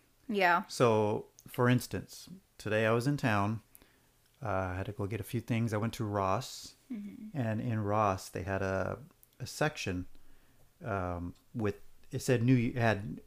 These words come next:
Speaker 2: the sign New Year. I don't know what it said. New Year's, a new year or something.
Speaker 1: Mm-hmm.
Speaker 2: And on the shelves, that, that area, it was just all exercise stuff.
Speaker 1: Mm-hmm.
Speaker 2: It had, uh, the belts and the gloves and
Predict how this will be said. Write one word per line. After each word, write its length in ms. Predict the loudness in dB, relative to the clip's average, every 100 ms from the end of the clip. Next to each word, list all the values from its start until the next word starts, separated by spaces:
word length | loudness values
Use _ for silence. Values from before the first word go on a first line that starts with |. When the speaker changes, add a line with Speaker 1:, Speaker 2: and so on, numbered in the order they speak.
| -8
Speaker 2:
the 120 | -6
sign 420 | 0 2 2 2
New 140 | 2 2
Year. 540 | 2 2 2 0 -4
I 120 | -2 0
don't 100 | 0
know 80 |
what 140 | -2 -4
it 80 | -4
said. 200 | -4 0
New 120 | 2
Year's, 640 | 2 2 2 -2 -4 -12 -20 -20 -20 _ _ _ _ _ _
a 80 | 0
new 160 | 2 2
year 340 | 4 2 2
or 140 | -2
something. 460 | -2 -2 -2 -4 -8 -12 -20 -20 -20 -10 -6
Speaker 1:
Mm-hmm. 280 | -4 -4 -4
Speaker 2:
And 600 | 0 2 4 2 0 -2 -6 0
on 240 | 2 2
the 60 | 0
shelves, 500 | 2 4 6 4 2
that, 300 | 0 0 -4 -2
that 320 | 0 0 -2 -2
area, 420 | 0 2 2 0 -4 -6
it 60 |
was 140 | -4 -4
just 200 | -6 -8
all 420 | -6 -2 0 0 -2
exercise 520 | -8 -6 -8 -8 -10
stuff. 240 | -10 -12 -12 -12 -4
Speaker 1:
Mm-hmm. 300 | -2 -2 -2
Speaker 2:
It 40 |
had, 160 | -4 -4
uh, 360 | -4 -4 -6 -10 _ _ -20 -20 -20 -20 -20 -18 -6
the 440 | -4 -4 -4 -6 -8 -2
belts 480 | 2 2 -2 -6 -6
and 180 | -4
the 140 | -2 -4
gloves 500 | -4 -2 -2 -6 -8
and 320 | -6 -8 -10